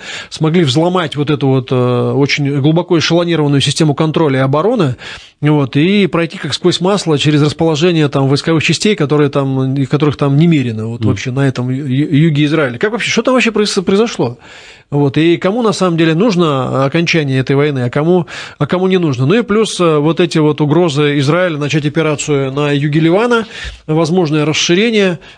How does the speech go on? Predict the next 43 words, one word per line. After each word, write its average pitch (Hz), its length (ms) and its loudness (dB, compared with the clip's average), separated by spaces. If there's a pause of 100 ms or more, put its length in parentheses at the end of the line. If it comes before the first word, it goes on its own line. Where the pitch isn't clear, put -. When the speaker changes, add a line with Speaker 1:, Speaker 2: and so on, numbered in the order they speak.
(100)
Speaker 1:
э, 156 340 0
всех - 280 -2
этих, - 240 -2
э, 165 120 4
ситуаций, 156 840 0
ну 165 300 2
и, 151 360 2
опять 147 440 2
же, 135 200 2
э, 131 600 2
значит, 131 340 0
запросы 147 600 0
Израиля 131 640 0
к - 60 -10
С - 120 -4
Ш 180 180 0
А 233 180 -2 (440)
по 165 100 -2
поставкам 170 540 -2
боеприпасов 165 680 0
и 151 60 -2
всё 175 160 0
остальное. 143 320 0
Но 156 280 2
главное 190 400 2
здесь, 151 400 -2
э, 135 500 2
главное 147 400 2
здесь 127 180 0
для 165 160 2
нас, 147 180 -4
по 143 100 -6
крайней 135 200 0
мере, 131 100 0
главное 131 300 0
здесь 127 180 0
вот 214 160 2
что, 190 300 0 (400)
э, 151 40 -2
это 151 460 2
то, 208 240 2
что - 180 0
действительно, 160 600 0